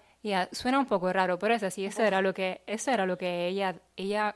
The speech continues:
Speaker 1: creía y lo que ella hizo. Vamos a ver, porque antes de cedi-, de decir en concreto lo que ella ha hecho, vamos a ver un poco también su vida, ¿no? Algunos elementos de su vida, de su historia. Ella nace en Roma en mil novecientos trece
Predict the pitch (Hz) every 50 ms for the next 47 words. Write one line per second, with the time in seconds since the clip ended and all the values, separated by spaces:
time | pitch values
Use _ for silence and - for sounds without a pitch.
0 | - - - - 185 180 208 226 214 196 208 240 226 175 175 170 180 175 190 202
1 | 208 202 180 208 208 - - 160 160 170 - - - 190 196 202 190 - 185 175
2 | 170 165 165 165 165 - - - 185 175 - - 170 165 - - 202 208 - 247
3 | 226 226 214 214 220 214 214 214 196 - 190 185 170 185 175 190 185 - - 214
4 | 190 175 - - _ _ - - - - - - - 180 180 - - 190 180 180
5 | 175 - 190 202 196 185 175 175 175 - 175 175 185 185 185 185 185 185 185 202
6 | 208 - - 208 208 202 190 202 180 - 202 185 180 180 180 185 - - 190 180
7 | 190 185 - 175 175 180 180 185 180 180 180 180 180 - - 190 180 196 180 170
8 | 175 180 185 - - 202 196 220 247 262 196 170 175 160 185 185 185 - 196 180
9 | 180 175 180 185 190 - 214 202 - - 170 175 165 160 165 160 165 160 - 190
10 | 175 185 190 170 170 165 175 165 - 175 170 - - 175 165 170 170 165 170 _
11 | - - - - - - - - - - 196 220 226 214 196 180 - 196 185 185
12 | 208 233 240 240 240 262 294 - 202 180 180 185 190 190 190 185 180 180 185 180
13 | 175 - 180 170 - 170 170 170 - 214 220 254